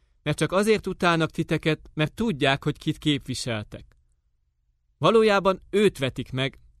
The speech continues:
és a megvetésüket rád vetítik ki. De ha őt utálják, ezzel Istent vetik meg, azt, aki elküldte őt. Mikor a hetven tanítvány visszatért,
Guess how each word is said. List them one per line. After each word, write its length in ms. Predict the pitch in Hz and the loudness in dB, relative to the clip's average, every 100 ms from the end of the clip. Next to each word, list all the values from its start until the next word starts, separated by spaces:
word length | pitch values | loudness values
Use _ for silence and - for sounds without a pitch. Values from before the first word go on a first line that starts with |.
| _ | _
és 160 | 139 | -4
a 60 | 151 | 0
megvetésüket 960 | 160 190 190 - 175 - 165 160 - - | 0 2 0 0 0 0 -2 -4 -4 -10
rád 360 | 143 165 156 120 | 0 2 2 0
vetítik 500 | 123 - 117 - 113 - | -6 -6 -10 -10 -14 -14
ki. 240 | 110 95 - _ _ _ _ _ _ _ _ - | -16 -16 -20 _ _ _ _ _ _ _ _ -2
De 140 | 147 | 0
ha 160 | 147 156 | 2 2
őt 200 | 196 - | 2 0
utálják, 540 | 190 190 185 180 - | -4 0 2 0 0
ezzel 320 | 165 160 170 170 | -4 0 0 0
Istent 440 | 214 - 151 135 | -4 -2 -4 -2
vetik 340 | 135 131 127 | -4 -4 -6
meg, 280 | 127 135 - - _ _ _ _ _ | -6 -6 -6 -16 _ _ _ _ _
azt, 320 | 165 196 - - | -2 -2 -2 -8
aki 280 | 170 208 214 | -8 -2 0
elküldte 640 | 214 156 139 123 - 113 | 0 0 -6 -6 -6 -6
őt. 400 | 110 - - _ _ _ _ _ _ _ _ _ _ _ _ _ _ _ _ _ _ _ _ _ _ _ _ _ _ _ _ _ | -6 -10 -20 _ _ _ _ _ _ _ _ _ _ _ _ _ _ _ _ _ _ _ _ _ _ _ _ _ _ _ _ _
Mikor 260 | 156 165 160 | -2 0 2
a 60 | |
hetven 400 | 175 247 202 185 | 2 0 -2 -2
tanítvány 520 | 196 190 160 147 139 | 0 0 -2 -2 0
visszatért, 720 | 147 175 - 165 175 180 - | 0 -2 -4 -2 0 -2 -4